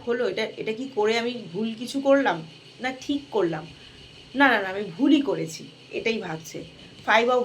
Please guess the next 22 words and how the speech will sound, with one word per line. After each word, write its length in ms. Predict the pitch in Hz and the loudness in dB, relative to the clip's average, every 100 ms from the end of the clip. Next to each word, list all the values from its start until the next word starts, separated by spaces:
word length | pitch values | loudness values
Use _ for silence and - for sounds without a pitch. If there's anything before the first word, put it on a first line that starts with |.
| 214 | 2
Wands-এর 360 | 214 220 226 - | 0 0 -6 -2
কার্ড। 180 | 185 175 - - - - - 285 | -2 -2 -6 -14 -14 -14 -6 0
এবং 220 | 339 214 - - - - - - - - 254 | 2 2 -2 -16 -20 -20 -20 -20 -20 -8 0
এই 100 | 320 330 330 | 2 2 4
যে 120 | 359 370 - - | 2 2 -2 -2
আমার 160 | 277 285 | -2 0
পাণ্ডব 300 | 233 233 277 277 | 0 0 -2 -2
পক্ষের 340 | 285 - 311 285 - 180 165 | -6 -2 -2 -2 -6 -8 -2
যোদ্ধাদের 360 | 233 277 294 277 | -2 0 0 -2
হাত 200 | 240 269 277 - | -4 -4 -6 -2
ছেড়ে 220 | 247 254 262 | -2 0 0
দিয়েছে 260 | 226 190 196 | -2 0 -2
কৌরব 260 | 190 190 185 185 | 0 -2 -2 -6
পক্ষ, 200 | 180 - 202 240 - - 180 | -10 -8 -8 -8 -12 -16 0
বাড়ি 160 | 220 233 | 0 0
থেকে 140 | 254 214 | -4 -6
বিতাড়িত 320 | 214 233 233 240 226 | -4 -6 -2 -4 -2
করেছে, 340 | 208 208 226 208 175 | -4 -4 -4 -6 -4
ডিভোর্স 360 | 214 233 269 - 233 | -4 0 0 0 -2
কেস 180 | 233 233 - | -2 -2 -2
চলছে, 380 | 214 202 - 208 202 - - - - - 233 | 0 0 -2 -4 -4 -10 -20 -18 -18 -8 2
no 80 | 269 | 4